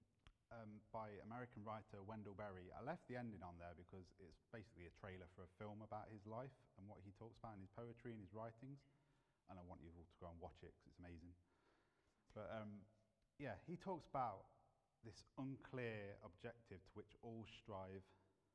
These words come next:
without consideration of the damage, the ecolo-, ecological, <laughs> the economical, social, and personal damage that we do to ourselves in order to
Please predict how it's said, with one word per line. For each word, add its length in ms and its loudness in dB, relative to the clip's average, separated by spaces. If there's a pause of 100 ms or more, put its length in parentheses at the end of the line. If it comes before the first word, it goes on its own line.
(220)
without 400 2
consideration 880 0
of 80 -6
the 120 -2 (120)
damage, 480 0 (560)
the 240 -6
ecolo-, 480 2
ecological, 920 6
<laughs> 200 10
the 80 8
economical, 720 4 (160)
social, 480 2 (560)
and 160 -2
personal 400 0
damage 320 2
that 80 0
we 160 -2
do 160 4
to 80 -2
ourselves 480 2
in 80 -2
order 320 -2
to 40 -4